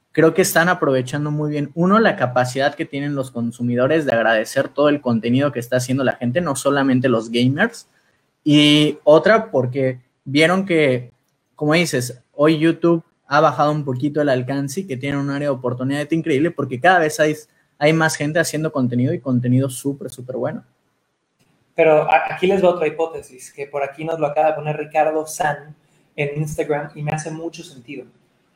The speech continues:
Speaker 2: Facebook <clears throat> tiene una crisis con la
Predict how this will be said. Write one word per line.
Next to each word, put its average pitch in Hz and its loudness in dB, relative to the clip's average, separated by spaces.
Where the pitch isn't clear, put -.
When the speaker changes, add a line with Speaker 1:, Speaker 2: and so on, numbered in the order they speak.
Speaker 2:
Facebook 214 -2
<clears throat> 165 -8
tiene 185 0
una 160 0
crisis 175 -8
con 160 -6
la 160 -2